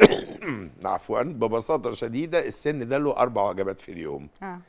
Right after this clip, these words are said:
Speaker 1: بين كل أكلة والتانية خمس ساعات.
Speaker 2: أوكي.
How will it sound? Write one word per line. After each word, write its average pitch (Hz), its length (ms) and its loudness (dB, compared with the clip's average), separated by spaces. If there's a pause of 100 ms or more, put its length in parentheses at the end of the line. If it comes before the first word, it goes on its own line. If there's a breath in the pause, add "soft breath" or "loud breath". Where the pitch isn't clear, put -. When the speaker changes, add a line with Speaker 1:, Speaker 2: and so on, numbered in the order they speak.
(180 soft breath)
Speaker 1:
بين 139 300 -2
كل 151 280 2
أكلة 135 320 2
والتانية 147 540 0 (100)
خمس - 1000 -2
ساعات. 78 360 -6 (380)
Speaker 2:
أوكي. 196 340 -12